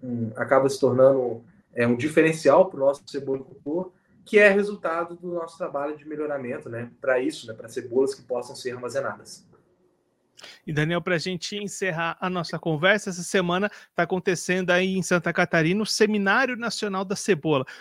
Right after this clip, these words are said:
Speaker 2: Conta um pouquinho pra gente qual que é a importância até da realização desses eventos, união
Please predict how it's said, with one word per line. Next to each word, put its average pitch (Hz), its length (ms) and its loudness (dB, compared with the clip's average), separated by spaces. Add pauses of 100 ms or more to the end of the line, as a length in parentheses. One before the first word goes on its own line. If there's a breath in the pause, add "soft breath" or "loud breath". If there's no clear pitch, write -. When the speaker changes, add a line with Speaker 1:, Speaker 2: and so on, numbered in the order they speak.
(100)
Speaker 2:
Conta 175 260 0
um - 20 -8
pouquinho 214 300 0
pra 196 200 2
gente 185 240 -4
qual 208 120 0
que 240 120 -4
é - 20 -2
a 240 40 -2
importância 226 800 0
até 190 180 -2
da 185 100 2
realização 185 680 0
desses 170 300 -4
eventos, 165 680 2
união 180 420 0